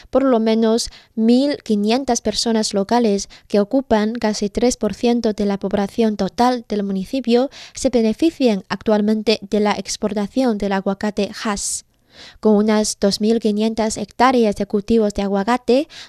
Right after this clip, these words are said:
nueve municipios productores y mil trescientas haciendas tolimenses asociadas, esta región colombiana tiene el treinta por ciento de las exportaciones de este producto a nivel nacional.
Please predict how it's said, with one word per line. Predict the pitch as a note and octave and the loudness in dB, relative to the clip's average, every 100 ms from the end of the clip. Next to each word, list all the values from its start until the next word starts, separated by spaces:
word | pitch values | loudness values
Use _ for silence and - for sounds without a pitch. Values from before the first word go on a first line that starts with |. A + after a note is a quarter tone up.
| - | -6
nueve | A#3 C4 D4+ D#4+ D4+ | -2 2 4 2 2
municipios | B3 G#3 - A#3+ A3 G#3+ | -2 -2 -4 -2 -2 -2
productores | - G3+ G3 - A3+ A#3 B3+ B3 - - - - - | -2 -2 -2 0 2 4 2 0 -6 -8 -20 -14 -4
y | G#3+ | 0
mil | A3+ C#4 | 2 0
trescientas | A3 G#3 - C4+ D4+ A#3 A3+ | -2 -4 -4 -6 -2 -4 -2
haciendas | G#3 A#3 A3+ A3+ A3+ - - - | -4 0 0 2 0 -2 -8 -2
tolimenses | G#3 G3 G#3 C#4 - A#3+ - | 0 0 -2 -4 0 0 0
asociadas, | G#3 G#3 G3+ - A3 G3+ F#3 - - - - - | -4 -4 -4 0 0 0 -2 -6 -10 -18 -20 -4
esta | C#4+ - F4 | -2 2 4
región | C4 - B3+ A#3+ | 4 2 0 0
colombiana | A3 G3 F#3+ G3+ G#3+ G#3+ G#3 - | 2 0 0 0 0 0 -2 -2
tiene | B3 C#4+ | -2 0
el | C4 A3+ | 0 0
treinta | B3 D4+ D4+ A#3+ | 0 0 0 0
por | A3 | -2
ciento | - A3+ A3+ B3 | 0 0 2 2
de | A#3+ | 2
las | G#3 G3+ - | 2 2 -2
exportaciones | G3+ - G3+ G3 F#3 A#3+ C4 G#3 F#3+ - - | -8 -4 -2 -2 -2 -2 0 0 -2 -6 0
de | G3+ | 2
este | G#3 A#3+ | 2 0
producto | A#3 A3+ A#3 - C4 | 2 2 0 0 0
a | A3 | 0
nivel | G3+ F#3+ F#3+ A3 | -2 0 -2 -2
nacional. | A#3+ G#3+ G3 G3 F3+ F3 | -2 -4 -4 -4 -4 -8